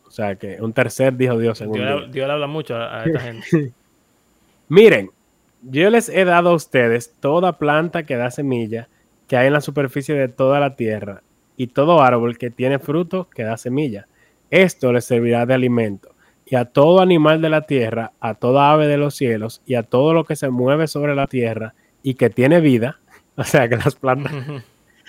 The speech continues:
Speaker 1: "les he dado toda planta verde para alimento". Y así fue. Dios vio todo lo que había hecho, y era bueno en gran manera.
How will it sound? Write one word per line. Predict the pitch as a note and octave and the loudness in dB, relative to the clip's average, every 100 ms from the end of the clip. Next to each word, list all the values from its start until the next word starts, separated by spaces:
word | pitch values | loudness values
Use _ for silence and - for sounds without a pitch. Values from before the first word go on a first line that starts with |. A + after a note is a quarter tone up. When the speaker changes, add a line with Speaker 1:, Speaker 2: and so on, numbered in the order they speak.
| A3+ A3 F#3 | -18 -18 -10
Speaker 1:
"les | - D3+ - | 0 0 2
he | E3 F3+ | 4 6
dado | F3 D#3+ D3+ | 6 6 4
toda | D3 - D3+ F3 F#3 | 0 0 4 6 4
planta | E3+ D3+ D3+ D#3 | 4 2 2 2
verde | C#3+ C#3+ D3 D3+ E3 _ _ | 2 2 2 -2 -6 _ _
para | - B2+ C3+ C#3 | -4 0 0 0
alimento". | C3 A#2+ A2+ G#2+ F2+ _ _ _ _ _ _ - | -2 -2 -4 -6 -10 _ _ _ _ _ _ -4
Y | |
así | B2+ A#2+ C#3+ | -2 -2 -4
fue. | C3 - F#2 _ _ _ _ _ | -4 -8 -20 _ _ _ _ _
Dios | - B2+ E3+ F3+ | -2 4 4 4
vio | D3 C3 A#2+ A2 _ - | 0 2 2 0 _ 0
todo | C3+ E3 F3+ F3 | 2 4 4 4
lo | D#3+ | 2
que | D3 | 0
había | C3+ C3+ C3+ | 0 0 0
hecho, | C#3+ F#3+ F#3 F#3 D#3+ - | 0 -2 -4 -14 -14 -8
y | A#2 | -4
era | B2+ C3 | 0 0
bueno | B2 C#3 D#3+ | 2 2 2
en | D3 | 0
gran | B2+ B2+ | 0 0
manera. | B2+ A#2+ G#2 F2+ - | 0 -2 -4 -8 -16